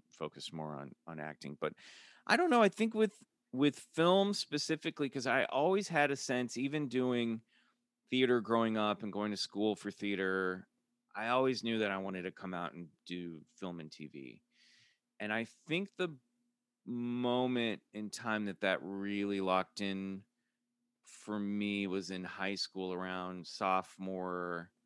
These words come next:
my sophomore year of high school. Like, I was really into Seinfeld. I was really into David Letterman.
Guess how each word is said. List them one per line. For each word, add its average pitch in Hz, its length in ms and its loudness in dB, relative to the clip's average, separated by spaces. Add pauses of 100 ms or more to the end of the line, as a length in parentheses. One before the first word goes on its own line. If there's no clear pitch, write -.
(680)
my 110 100 -4
sophomore 147 680 2
year 120 480 4
of 107 100 0
high 101 220 0
school. 95 720 -2 (560)
Like, 87 120 -12
I - 20 -2
was 92 160 -6
really 120 300 2
into 123 140 0
Seinfeld. 107 840 -2
I - 40 -10
was 92 140 -12
really 107 340 0
into 104 160 0
David 98 360 -2
Letterman. 95 720 -4